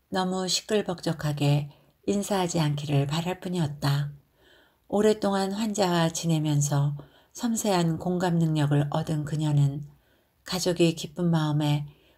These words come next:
무심한 인사를 건넬까 봐 걱정스러웠다. 그녀는 문득 남편이 부르는 소리를 들은 것 같았다. 커튼을 열고 귀를 기울였다.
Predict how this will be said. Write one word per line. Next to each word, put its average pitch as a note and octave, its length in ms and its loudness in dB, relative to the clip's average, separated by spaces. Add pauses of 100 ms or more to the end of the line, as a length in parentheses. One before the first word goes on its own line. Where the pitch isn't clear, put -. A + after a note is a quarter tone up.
(100)
무심한 F#3 600 0
인사를 F#3 480 -2
건넬까 E3 520 -2
봐 C#3+ 240 2
걱정스러웠다. C#3+ 1040 -4 (960)
그녀는 D#3 440 4
문득 C#3+ 580 4 (520)
남편이 F#3 600 -2
부르는 F#3+ 380 -2
소리를 C#3 520 0
들은 F#3 240 -4
것 - 160 -6
같았다. C#3+ 720 -4 (840)
커튼을 A#3+ 440 -2
열고 D3 500 4
귀를 E3+ 340 0
기울였다. E3+ 840 -4